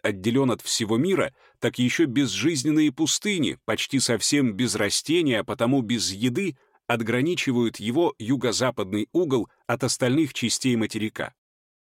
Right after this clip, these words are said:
Неспроста именно тут до последнего сохранялись неконтактные племена австралийских аборигенов.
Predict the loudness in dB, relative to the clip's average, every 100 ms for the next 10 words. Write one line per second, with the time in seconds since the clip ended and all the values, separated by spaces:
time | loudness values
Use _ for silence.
0 | _ 2 2 2 2 2 2 2 0 0
1 | 2 4 2 0 0 0 0 -4 -4 0
2 | 0 0 0 0 0 0 0 -2 -2 0
3 | 2 2 2 0 -2 0 2 2 0 0
4 | -2 -2 0 0 2 0 0 0 0 -2
5 | -4 0 0 2 0 -2 -2 -2 0 0
6 | 0 -2 -4 -6